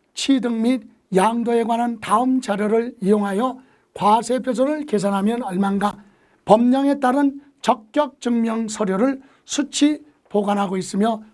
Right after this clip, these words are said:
주어진 조건 외에는 고려하지 않는다. 자, 양도 당시 실거래 가격 육천칠백만 원, 취득 당시 가격 사천이백만 원.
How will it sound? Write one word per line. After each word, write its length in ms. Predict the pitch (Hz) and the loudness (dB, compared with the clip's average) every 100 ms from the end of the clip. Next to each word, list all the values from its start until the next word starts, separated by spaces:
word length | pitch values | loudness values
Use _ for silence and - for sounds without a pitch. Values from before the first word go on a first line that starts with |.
| _ | _
주어진 420 | - 247 247 262 | 2 4 4 0
조건 320 | 240 226 240 220 | -2 -4 -4 0
외에는 440 | 202 247 277 269 - _ - | 2 2 2 -2 -14 _ -6
고려하지 760 | 196 220 202 196 190 311 311 _ _ - | 0 2 2 0 2 2 0 _ _ -2
않는다. 600 | 214 240 254 240 - - _ - | 2 4 4 0 -4 -14 _ 4
자, 300 | 220 214 - _ _ _ 185 | 4 4 -4 _ _ _ 2
양도 420 | 190 254 269 294 | 4 4 2 2
당시 640 | 262 269 254 226 233 - - _ _ | 2 0 0 0 0 -2 -14 _ _
실거래 640 | - - 294 320 302 277 | -10 0 4 4 4 2
가격 440 | 214 190 220 240 - _ _ - | 0 0 0 -2 -10 _ _ -4
육천칠백만 1120 | 196 214 - 247 269 277 - 240 208 185 175 | -2 -2 -4 0 0 0 -2 -2 0 0 -4
원, 120 | 147 - _ _ _ _ | -8 -16 _ _ _ _
취득 480 | - 311 302 294 - | 4 4 4 -2 -2
당시 360 | 247 247 226 | 0 0 -4
가격 500 | 180 185 196 240 240 - _ _ | -4 -2 2 2 0 -10 _ _
사천이백만 1300 | - - - 208 202 - 262 269 - 190 202 208 180 | -16 -6 0 2 0 -4 -2 0 -2 0 0 0 -4
원. 120 | 170 | -10